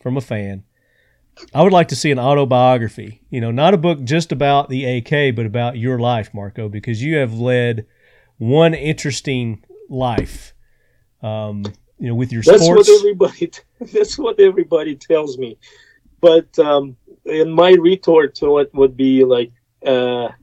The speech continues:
Speaker 2: I don't, I really don't think so. <laughs> I think, if anything, my <laughs> life is, uh, should be, uh,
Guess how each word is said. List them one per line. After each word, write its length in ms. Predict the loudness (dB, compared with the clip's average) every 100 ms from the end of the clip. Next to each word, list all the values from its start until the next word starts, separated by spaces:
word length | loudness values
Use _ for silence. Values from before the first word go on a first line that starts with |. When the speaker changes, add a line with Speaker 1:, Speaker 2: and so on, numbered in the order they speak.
| _ _ _ _ _ _ _ _ _ _ _ 0
Speaker 2:
I 100 | 4
don't, 220 | 4 4
I 100 | -2
really 360 | 0 2 4 2
don't 260 | -2 -2
think 200 | -4 -4
so. 320 | 2 2 2 _
<laughs> 380 | -8 -8 0 0
I 80 |
think, 640 | 0 -4 -8 -6 -6 -10 4
if 220 | 4 4
anything, 440 | 0 0 -6 -10
my 180 | -8 -8 -8
<laughs> 60 | -6
life 240 | -6 -6 -10
is, 220 | -12 -12 _ -20 -20 _ _ _ 0
uh, 120 | 0
should 400 | 0 -2 -2 0
be, 340 | -2 2 2
uh, 360 | 2 0 -2